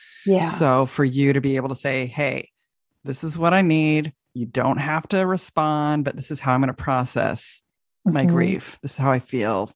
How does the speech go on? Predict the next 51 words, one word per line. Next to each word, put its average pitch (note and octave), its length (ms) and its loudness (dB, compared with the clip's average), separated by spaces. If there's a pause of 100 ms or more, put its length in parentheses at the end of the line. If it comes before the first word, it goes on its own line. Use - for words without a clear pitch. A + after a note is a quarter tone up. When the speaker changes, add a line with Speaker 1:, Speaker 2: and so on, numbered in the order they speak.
Speaker 2:
like B2+ 240 -8
I A2+ 80 -2
can - 160 -8
process - 540 -8
this - 140 -10
the C#3 100 -10
best." A2 340 -6 (520)
Speaker 1:
Yeah. F#3 140 4
Speaker 2:
Um, C#3+ 100 4
did D3+ 160 2
he D#3 140 4
ever, C#3+ 280 4
would C#3+ 200 2
he C#3 100 4
respond B2+ 560 0
to C#3+ 120 -6
your B2+ 140 -2
emails F#3+ 440 -4
Speaker 1:
Oh, C4 120 6
Speaker 2:
or? E4 40 8
Speaker 1:
yeah. G#3+ 400 6
Speaker 2:
Okay. D#3 260 -4
Speaker 1:
Yeah. G3 440 2
Lots G3 240 4
of G#3+ 80 -4
times. F3 460 -4 (600)
Yeah. F#3+ 340 6
Speaker 2:
Mm. F#3+ 60 4
Speaker 1:
And G#3 80 10
the G#3+ 60 8
friendship G#3+ 480 4
got E3 240 2
really G3 260 2
deep. F#3 380 -6 (360)
Speaker 2:
Right. F3+ 360 0
Well, E3+ 240 8
yeah. F3 240 8
Speaker 1:
<laughs> D3+ 80 -2
Speaker 2:
How E3+ 80 6
Speaker 1:
So - 80 0
Speaker 2:
can F3 100 4
it B2+ 120 0
not? C#3 360 0 (140)
Yeah. G3 400 6
Speaker 1:
Yeah, A3+ 400 6
Speaker 2:
Yeah. D#3+ 400 2
Speaker 1:
right. G#3 340 0
Speaker 2:
Oh, F3 400 2
what F#3+ 160 -2
beautiful E3+ 380 -4
friends. C#3+ 560 -6